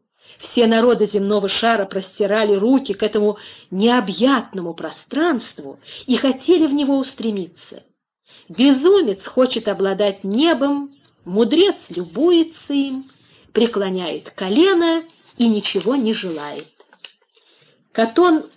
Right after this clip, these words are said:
младший или Катон Утический,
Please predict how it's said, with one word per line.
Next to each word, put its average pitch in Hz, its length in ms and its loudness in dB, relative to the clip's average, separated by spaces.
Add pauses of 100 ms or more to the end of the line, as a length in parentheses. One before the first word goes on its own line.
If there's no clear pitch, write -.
(140)
младший 214 920 -4 (420)
или 311 200 4
Катон 294 640 -2 (200)
Утический, 220 1080 -8